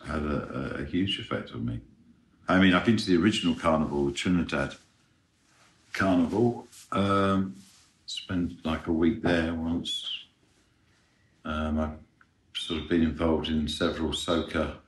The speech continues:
um, compilations on, on my label, uh, uh, Honest Jon's. Uh, yeah, I mean, I'm, <laughs>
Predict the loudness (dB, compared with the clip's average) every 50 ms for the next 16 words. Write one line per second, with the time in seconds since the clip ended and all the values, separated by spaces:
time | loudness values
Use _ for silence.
0 | _ _ _ _ _ _ -8 -6 -4 -2 0 0 0 0 -2 -4 -4 -2 -2 -2
1 | -2 -2 -2 -2 -2 -2 -2 -2 -4 -4 -4 -4 -4 -4 -4 -4 -4 -6 -6 -4
2 | -2 0 0 0 -2 -2 -2 -2 -4 -4 -4 -4 -4 -4 -6 -8 -10 -16 _ -12
3 | -12 -12 -12 -14 _ _ _ -20 -20 -18 -18 -14 -10 -8 -8 -6 -4 -4 -4 -4
4 | -4 -4 -4 -2 -2 -2 -2 -2 -2 -4 -6 -8 -10 -14 -20 -20 _ _ _ _
5 | _ _ _ _ _ _ _ _ _ _ _ _ _ _ _ -4 -2 0 2 2
6 | 2 2 0 -2 -10 -18 _ -8 -6 -6 -6 -8 -10 -14 -10 -6 -4 -2 -2 -2
7 | -2 -2 -4 -6 -10 -16 -20 -20 -20 -20 _ _ _ _ _ _ _ _ _ _
8 | _ _ _ _ _ _ _ -2 0